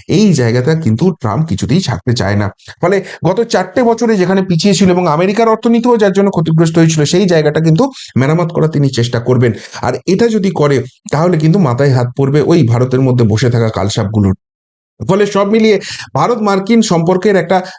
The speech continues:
নতুন দিগন্ত খুলতে চলেছে। এবং যারা উল্লসিত হচ্ছিলেন, সাময়িক একটা আশ্বাস পেয়েছিলেন, একটা উচ্ছ্বাসের জায়গা পেয়েছিলেন সুব্রমণিয়াম স্বামীর কথা অনুযায়ী,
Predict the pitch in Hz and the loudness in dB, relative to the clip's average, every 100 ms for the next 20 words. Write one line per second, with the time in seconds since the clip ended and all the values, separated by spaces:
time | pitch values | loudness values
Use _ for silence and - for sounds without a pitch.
0 | - 143 214 302 208 170 196 240 233 233 | 0 2 2 2 2 4 2 2 0 -2
1 | 180 170 175 180 175 165 160 117 110 127 | -2 0 2 2 2 2 2 2 0 0
2 | 185 294 254 233 233 226 185 180 170 180 | 0 0 2 2 2 2 2 2 2 2
3 | 135 123 135 156 202 196 175 180 160 - | 2 0 0 2 0 0 -2 -4 -4 -8
4 | - - 143 - 202 196 180 165 160 160 | -8 -4 -4 -2 -4 -2 0 2 4 2
5 | 165 151 139 - 190 202 180 165 156 147 | 2 0 -2 0 0 0 2 2 0 0
6 | 147 160 165 135 131 147 151 143 139 135 | 0 2 2 2 2 0 2 2 0 0
7 | 131 135 139 127 127 156 165 160 127 | 0 0 0 -2 0 2 4 2 0